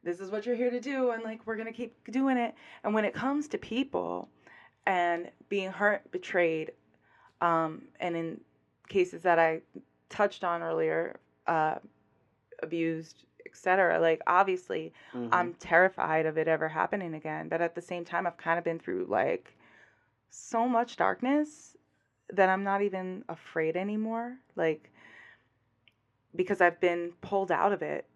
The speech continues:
Speaker 1: so many times on the wings of angels that it's just like, okay. It's almost in a way, like, when people wanna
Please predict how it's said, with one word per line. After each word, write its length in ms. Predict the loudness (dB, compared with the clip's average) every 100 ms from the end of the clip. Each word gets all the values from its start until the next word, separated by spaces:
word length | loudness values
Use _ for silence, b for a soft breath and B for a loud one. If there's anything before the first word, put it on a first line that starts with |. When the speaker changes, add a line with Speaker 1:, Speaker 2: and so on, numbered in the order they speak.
| -18
Speaker 1:
so 200 | -6 -4
many 180 | -4 -8
times 380 | 0 2 4 0
on 100 | -4
the 60 |
wings 280 | -4 -4 -2
of 100 | -2
angels 500 | -2 -2 -4 -4 -2
that 140 | 0 0
it's 140 | -4
just 200 | -6 -2
like, 280 | -2 -2 -6 _ _ _ b b b _ 0
okay. 360 | 2 4 2 0 _ _ _ _ _ b b b b
It's 140 | 4 8
almost 480 | 8 6 0 -4 -8
in 80 | -6
a 60 |
way, 400 | 0 4 4 4
like, 180 | 0 -2
when 120 | -6
people 320 | -8 -2 0 2
wanna 280 | 0 0